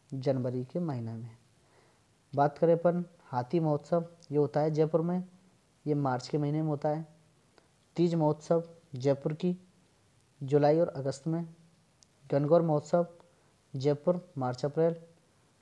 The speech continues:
शेखावटी महोत्सव सीकर में कब होता है? फरवरी में।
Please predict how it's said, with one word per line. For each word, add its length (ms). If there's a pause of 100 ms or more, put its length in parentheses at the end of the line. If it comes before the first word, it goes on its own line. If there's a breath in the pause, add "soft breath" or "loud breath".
शेखावटी 600
महोत्सव 480 (200)
सीकर 400
में 160 (280)
कब 80
होता 240
है? 220 (200)
फरवरी 380
में। 220